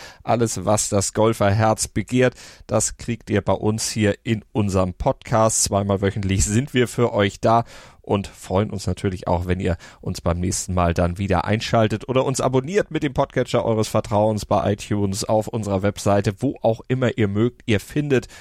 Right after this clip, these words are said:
Nur Golf natürlich und werdet dann bestens hoffentlich aus eurer Sicht dann auch von uns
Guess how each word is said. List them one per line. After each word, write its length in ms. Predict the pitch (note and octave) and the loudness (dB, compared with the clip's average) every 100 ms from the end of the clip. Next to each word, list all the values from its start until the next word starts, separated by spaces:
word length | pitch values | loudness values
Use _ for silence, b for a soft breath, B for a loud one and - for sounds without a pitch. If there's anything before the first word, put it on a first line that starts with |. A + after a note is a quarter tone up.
| B | B
Nur 300 | - A2+ A#2+ | -4 2 2
Golf 480 | A2+ G#2 G#2 G2 - | 4 4 4 0 -4
natürlich 680 | G2+ F#2+ - G#2+ G2+ G2 - | -2 0 0 2 0 -2 -4
und 200 | F#2+ F#2 B B B | -2 -2 B B B
werdet 320 | - E2+ - | -2 -2 -4
dann 140 | F2 F2 | -6 -4
bestens 520 | F2+ - - E2+ - | -6 -6 -6 -6 -6
hoffentlich 500 | F2+ F2 F2+ - - | -8 -6 -8 -8 -4
aus 140 | F#2 | -4
eurer 260 | - F#2 F#2 | 0 0 0
Sicht 320 | G2+ F2+ - | 0 -2 0
dann 160 | G2 - | -2 0
auch 160 | G2+ | -2
von 240 | - A#2 A#2 | -2 -4 -2
uns 300 | F3+ F3+ - | 0 0 -4